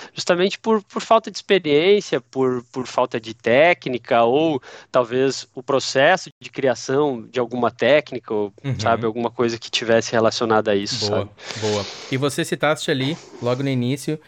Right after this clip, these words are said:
Speaker 2: de que você estava, então, ainda na região de Buenos Aires, ali voltando pra fazer esses links com as influências, você estava presente nas festas locais, haviam ali as bandas
Speaker 1: Ah.
Speaker 2: que tocavam, imagino, o estilo que a gente chama no Rio Grande do Sul, no Brasil,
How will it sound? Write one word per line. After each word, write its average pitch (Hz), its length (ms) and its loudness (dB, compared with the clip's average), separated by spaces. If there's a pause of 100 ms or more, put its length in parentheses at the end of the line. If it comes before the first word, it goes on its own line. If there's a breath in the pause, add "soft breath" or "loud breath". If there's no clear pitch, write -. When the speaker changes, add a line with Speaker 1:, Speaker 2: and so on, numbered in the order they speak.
(140 soft breath)
Speaker 2:
de 123 140 -6
que 127 160 -6
você 127 420 -2
estava, 123 440 -2
então, 120 360 0
ainda 120 220 -2
na 147 80 0
região 135 320 0
de 139 80 -4
Buenos 127 300 -2
Aires, 113 260 -2
ali 107 140 -6
voltando 110 420 -4
pra 113 100 -8
fazer 110 220 -6
esses 113 260 -8
links 107 300 -6
com 123 100 -6
as 110 120 -4
influências, 117 520 -4 (300 loud breath)
você 135 540 -2 (220)
estava 127 240 -4
presente 120 400 -4
nas 120 160 -6
festas 123 480 -6
locais, 135 580 -4 (240 loud breath)
haviam 120 340 -4
ali 120 460 -2
as 113 240 -4
bandas 123 460 2
Speaker 1:
Ah. 120 40 4
Speaker 2:
que - 60 -12
tocavam, 120 420 -6
imagino, 117 360 -6
o 120 40 -6
estilo 123 280 -8
que 120 80 -6
a - 20 -4
gente 123 140 -8
chama 120 180 -4
no 120 100 -2
Rio 139 220 0
Grande 127 320 -4
do 117 80 -10
Sul, 123 180 -6
no 120 60 -4
Brasil, 113 400 -6